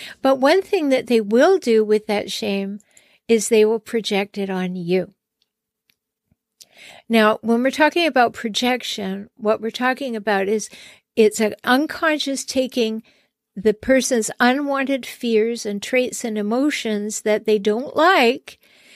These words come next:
and then attributing them to someone else. So a hijackal, all the things they don't like about themselves, all the things they fear about themselves, all the emotions they don't like,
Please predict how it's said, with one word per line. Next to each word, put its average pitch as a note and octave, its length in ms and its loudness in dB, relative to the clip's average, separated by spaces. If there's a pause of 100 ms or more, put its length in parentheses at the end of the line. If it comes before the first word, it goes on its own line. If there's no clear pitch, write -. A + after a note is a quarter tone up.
(280)
and A#3 220 2
then A#3+ 140 4
attributing A3+ 720 -2
them G3+ 180 -2
to A3 180 -8
someone G3+ 480 -4
else. - 540 -8 (1400)
So A#3 260 4
a A#3 100 2
hijackal, C4+ 640 0
all A3+ 320 2
the D4+ 120 -6
things D#4 320 -6
they C4+ 120 -2
don't A3+ 260 -2
like A#3 220 0
about B3 280 -4
themselves, A#3+ 500 -6
all G#3 160 -2
the - 120 -14
things A3 300 -4
they A3 100 2
fear C4 340 2
about B3 320 0
themselves, A#3 720 -2
all G#3+ 220 2
the G#3 160 -4
emotions A#3+ 640 -2
they B3+ 140 -4
don't A#3 200 -6
like, A3+ 400 -2